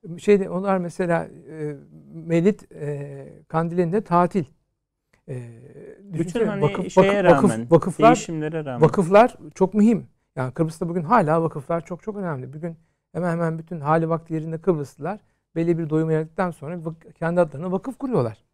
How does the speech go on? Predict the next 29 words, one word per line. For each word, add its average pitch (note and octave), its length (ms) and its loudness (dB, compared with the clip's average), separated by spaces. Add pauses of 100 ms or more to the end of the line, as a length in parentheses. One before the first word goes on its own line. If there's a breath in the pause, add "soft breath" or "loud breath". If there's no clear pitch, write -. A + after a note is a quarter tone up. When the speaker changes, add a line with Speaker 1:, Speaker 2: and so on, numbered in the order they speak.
(140)
Speaker 2:
Bu E3 60 -10
da E3 100 -4
Osmanlı F3 240 -4
Speaker 1:
Yani C#3 140 -2
Speaker 2:
geleneği A2+ 340 -4
Speaker 1:
tabii F#3+ 180 -4
Speaker 2:
zaten. F3 120 -4
Speaker 1:
gelenek D3 260 6
işte G3 100 -4
Speaker 2:
Tabii. A3 100 0
Speaker 1:
vakıf G3 380 -2
geleneği. E3+ 460 -4 (320)
İşte F#3+ 160 -2
vakıfların G3+ 1000 0
başında F#3 360 -2
da F3+ 140 -6
şu F#3+ 140 -8
anda, F3 320 -2
e, D3+ 220 -14 (200)
Profesör E3+ 320 -6
Doktor E3 260 -4
İbrahim E3 360 0
Benter E3 260 0
hocamız C#3 360 -4
var. - 240 -10
O, E3 260 0 (440)
e, C#3+ 80 -6
türbelerin, D#3+ 920 4 (400)
e, C3 160 -14